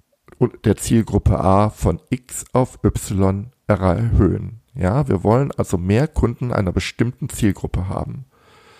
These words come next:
Und das kann ich unter Umständen mit Feature A, B, C erreichen oder vielleicht mit ganz anderen Maßnahmen.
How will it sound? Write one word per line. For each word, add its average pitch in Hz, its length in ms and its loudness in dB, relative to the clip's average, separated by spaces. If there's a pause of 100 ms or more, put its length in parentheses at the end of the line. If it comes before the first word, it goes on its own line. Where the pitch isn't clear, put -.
(260)
Und 107 220 0
das 147 240 0
kann 131 200 0
ich - 200 -4
unter 117 400 0
Umständen 92 720 -2
mit 92 180 -2
Feature - 460 -2
A, 98 160 0
B, 95 180 0
C - 320 2
erreichen - 680 -4
oder - 240 0
vielleicht 113 340 0
mit 104 140 -6
ganz 104 220 0
anderen 101 420 -4
Maßnahmen. 104 640 -10